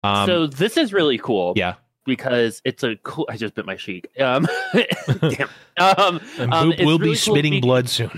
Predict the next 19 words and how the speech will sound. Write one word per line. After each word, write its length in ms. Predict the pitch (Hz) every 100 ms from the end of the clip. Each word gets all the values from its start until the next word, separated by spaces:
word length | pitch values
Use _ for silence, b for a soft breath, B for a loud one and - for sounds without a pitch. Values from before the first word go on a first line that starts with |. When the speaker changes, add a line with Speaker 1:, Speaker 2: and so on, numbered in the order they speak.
| 80 -
Speaker 1:
<laughs> 100 | -
Speaker 2:
<laughs> 120 | - 180
I 540 | 202 - 202 214 165
know, 260 | 160 151 139
man. 480 | 135 131 123 131 -
Um, 380 | 156 156 151 151 156 B B B -
uh, 220 | 139 135 - _
it's 160 | 165 170
a 60 |
comeback 440 | - 202 214 196 175
mechanic 560 | 147 147 127 120 117 -
if 120 | 123
you're 120 | 127
picking 360 | - 139 143 123
first 480 | - 131 117 - -
on 140 | 117
the 120 | 113 101
later 380 | 107 107 104
carousels. 840 | 92 107 98 92 - - - -